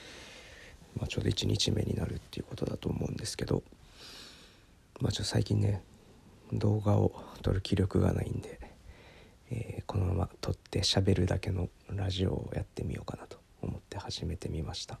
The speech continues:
まあ、結構ちょくちょくね、なんかTwitterでフォローしてる人とか、芸人さんとかがやってたりして、まあ、今、これから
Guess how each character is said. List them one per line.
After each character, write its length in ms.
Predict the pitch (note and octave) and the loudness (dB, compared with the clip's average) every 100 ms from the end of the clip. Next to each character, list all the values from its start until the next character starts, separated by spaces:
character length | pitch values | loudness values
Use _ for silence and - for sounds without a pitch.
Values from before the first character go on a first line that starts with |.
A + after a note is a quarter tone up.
| - - - - - - - | -14 -20 -20 -20 -20 -12 0
ま 60 | |
あ、 20 | |
結 140 | A#2+ A#2 | 0 2
構 100 | - | 0
ち 80 | E2+ | 0
ょ 60 | |
く 80 | - | 0
ち 80 | - | -2
ょ 40 | |
く 120 | - | -2
ね、 180 | - - | -2 0
な 80 | A1+ | -2
ん 60 | - | -2
か 100 | - | -4
Twitter 320 | - - - | -6 -2 0
で 80 | - | 2
フ 120 | - | 2
ォ 20 | D#2+ | 0
ロ 20 | |
ー 60 | |
し 120 | - - | -2 -2
て 80 | |
る 80 | - | -4
人 160 | - - | -4 -6
と 80 | - | -8
か、 140 | - - - | -12 -14 -6
芸 180 | - G1+ | 0 2
人 160 | G1+ - | 2 2
さ 140 | - | 0
ん 40 | - | -2
と 80 | |
か 100 | G1+ | -2
が 80 | - | 0
や 60 | B1 | -2
っ 20 | |
て 140 | - - | -4 -8
た 100 | - | -4
り 100 | - | -2
し 100 | - | -2
て、 200 | - - - - - - - - - - | -4 -8 -18 -20 -20 -20 -20 -20 -14 -4
ま 80 | - | 0
あ、 20 | |
今、 240 | F#2 F#2 - - - - - | 2 2 0 -8 -10 -6 -2
こ 140 | - | 2
れ 80 | G2 | 2
か 160 | F#2+ G2 | 2 0
ら 160 | F#2 | -2